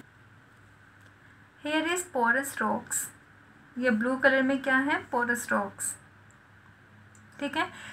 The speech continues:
यहाँ से ऑयल जो है वो pass out हो जाएगा और impermeable rocks के साथ जाके मिलेगा, जबकि impermeable रॉक से वो pass out नहीं होगा क्योंकि ये अपने अंदर से गुजरने नहीं देता।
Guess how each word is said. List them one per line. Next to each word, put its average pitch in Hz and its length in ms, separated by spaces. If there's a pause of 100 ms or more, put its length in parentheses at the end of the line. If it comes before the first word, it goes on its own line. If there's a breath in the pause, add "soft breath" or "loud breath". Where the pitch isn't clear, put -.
(180 loud breath)
यहाँ 254 360
से 320 200
ऑयल 254 420
जो 285 140
है 269 280
वो 254 260
pass 226 300
out 247 180
हो 262 120
जाएगा 320 400 (320)
और 254 280
impermeable 285 1000 (240)
rocks 240 380
के 277 160
साथ 254 460
जाके 220 340
मिलेगा, 277 520
जबकि 262 340 (120)
impermeable 285 640
रॉक 254 240
से 285 160
वो 285 120
pass 254 320
out 277 240
नहीं 240 240
होगा 208 280 (640)
क्योंकि 269 300
ये 285 140
अपने 277 220
अंदर 269 160
से 285 160
गुजरने 269 420
नहीं 247 300
देता। 202 300